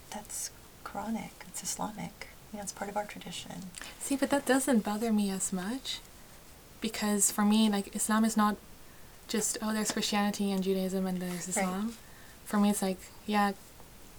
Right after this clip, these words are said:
Speaker 2: you know, Islam is, like, this idea of anyone who submits,
Speaker 1: Mm-hmm.
Speaker 2: right? So that Christian man who, who, who s-, who expressed that wisdom may be a much better Muslim than I will ever be,
Speaker 1: Right, of
Speaker 2: right?
Speaker 1: course,
Speaker 2: But
Speaker 1: yeah.
Speaker 2: just because it,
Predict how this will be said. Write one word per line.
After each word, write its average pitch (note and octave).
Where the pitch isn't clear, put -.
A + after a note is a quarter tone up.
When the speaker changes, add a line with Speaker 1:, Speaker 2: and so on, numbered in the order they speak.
Speaker 2:
you A3+
know, A3+
Islam A3+
is, A3+
like, A3
this A3
idea G#3
of G3
anyone G#3+
who G3+
submits, F3+
Speaker 1:
Mm-hmm. F3
Speaker 2:
right? A3
So F#3+
that G#3
Christian A3
man G3
who, F#3
who, G3+
who F#3+
s-, -
who G3
expressed -
that G3
wisdom A#3
may G#3
be F#3
a E3+
much F#3
better F3
Muslim E3+
than E3
I D#3+
will E3
ever E3+
be, D#3
Speaker 1:
Right, G3
of G3+
Speaker 2:
right? C4
Speaker 1:
course, -
Speaker 2:
But G#3
Speaker 1:
yeah. G#3
Speaker 2:
just A3+
because G#3+
it, G#3